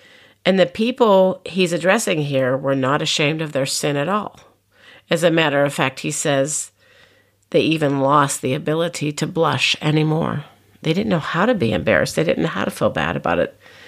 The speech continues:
They were completely hard-hearted in their sin. Mm, all during these verses, the Lord is offering them a way of recovery. But Israel rejected God's offer.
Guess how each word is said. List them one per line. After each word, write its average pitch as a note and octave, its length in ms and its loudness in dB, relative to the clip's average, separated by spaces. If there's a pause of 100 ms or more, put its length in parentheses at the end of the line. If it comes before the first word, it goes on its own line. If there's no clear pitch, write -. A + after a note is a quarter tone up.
(600)
They E3+ 240 4
were D#3+ 420 2
completely F3 760 -2
hard-hearted D#3 720 -4
in - 140 -6
their D3+ 120 -6
sin. E3+ 480 -4 (1080)
Mm, E3 300 0 (220)
all E3+ 160 4
during A#3 220 4
these G#3+ 180 4
verses, G3 500 0
the C#3 140 0
Lord D#3 260 2
is F#3 160 -4
offering D3 460 0
them C#3 320 0
a C3 100 0
way C#3+ 480 2
of C#3 400 0
recovery. D#3 800 -4 (760)
But D#3 220 0
Israel E3 420 0
rejected E3 920 -2
God's D#3+ 280 -2
offer. E3+ 520 -4